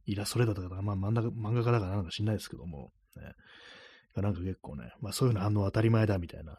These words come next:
なぜなら、まあ、障害を持った人たちの中には危険な人たちもいるんだっていうふうにこう言ってて、ね、なんか、うわー、嫌な、嫌な感じだと思ったんですけどもね。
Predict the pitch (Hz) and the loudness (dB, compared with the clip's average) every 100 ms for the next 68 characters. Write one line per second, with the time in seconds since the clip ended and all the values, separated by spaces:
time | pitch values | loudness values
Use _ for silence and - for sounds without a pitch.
0 | - 123 120 113 135 107 95 - 110 110 | -6 2 4 4 4 4 2 2 4 4
1 | 107 - 95 - 104 - - - 92 98 | 2 -2 -8 -6 -8 -8 -10 -6 -4 -4
2 | 87 - - - 113 98 - 92 87 90 | -6 -8 -2 4 4 4 -2 -8 -8 -4
3 | 92 92 - _ - 85 - - 85 82 | -4 -4 -6 _ -14 -14 -14 -12 -10 -12
4 | _ 85 - - - - - - - - | _ -14 -12 -16 -16 -20 -18 -18 -20 -20
5 | - 90 90 87 92 90 85 80 - - | -8 -6 -4 -4 -4 -6 -8 -12 -10 -4
6 | 98 98 95 95 92 98 92 82 80 - | -2 -2 -6 -6 -4 -4 -4 -8 -14 -18
7 | _ _ 98 95 90 - 90 87 87 - | _ _ -2 -2 -2 -4 -6 -6 -8 -8
8 | 87 87 87 82 82 - 85 82 | -10 -8 -10 -10 -14 -14 -12 -12